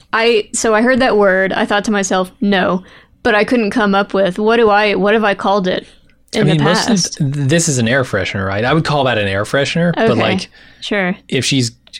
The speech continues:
Speaker 2: including a lar-, larger subsection of, like, h-, hanging dice and
Speaker 1: Yeah, right.
Speaker 2: hula girls and windows and all the,
Speaker 1: <laughs>
Speaker 2: you know, traditional bullshit you think of,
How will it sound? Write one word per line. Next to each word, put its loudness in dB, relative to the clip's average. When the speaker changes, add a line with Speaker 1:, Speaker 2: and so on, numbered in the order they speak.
Speaker 2:
including 0
a 2
lar-, 0
larger 0
subsection -2
of, -4
like, -6
h-, -4
hanging -2
dice 0
and 0
Speaker 1:
Yeah, 0
right. -2
Speaker 2:
hula 0
girls 2
and 0
windows 2
and 2
all 2
the, 0
Speaker 1:
<laughs> -8
Speaker 2:
you 0
know, 2
traditional -2
bullshit 0
you -2
think -4
of, -4